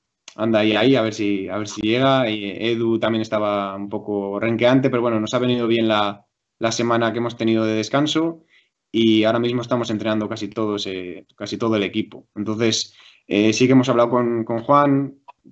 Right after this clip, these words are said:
que si les conocía y eso, y, y bueno, ha jugado con algunos jugadores. Sí que es verdad que del año pasado a este han cambiado bastante la plantilla. Son gente que viene del División de Honor, yo creo.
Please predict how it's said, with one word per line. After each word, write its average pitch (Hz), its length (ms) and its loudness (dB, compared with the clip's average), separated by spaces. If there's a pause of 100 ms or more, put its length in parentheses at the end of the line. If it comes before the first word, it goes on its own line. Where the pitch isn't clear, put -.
que 107 360 -8
si 107 140 -6
les 107 160 -2
conocía 117 560 2
y 123 100 0
eso, 127 260 -2
y, 120 220 0
y 98 40 -6
bueno, 104 320 -6
ha 110 80 -8
jugado 117 240 2
con 113 120 0
algunos 110 280 -2
jugadores. 135 480 2
Sí 135 80 -2
que 131 80 0
es 120 60 -2
verdad 123 200 0
que 123 60 -4
del 113 100 -2
año 123 180 0
pasado 120 300 0
a 120 80 2
este 117 280 -4
han 117 160 -2
cambiado 110 760 -2 (320)
bastante 110 640 -2
la 113 100 0
plantilla. 135 640 2 (320)
Son 123 260 -4
gente 120 280 -2
que 117 80 0
viene 120 180 0
del 113 140 0
División 113 360 0
de 110 80 0
Honor, 123 220 0
yo 117 140 -2
creo. 120 400 -4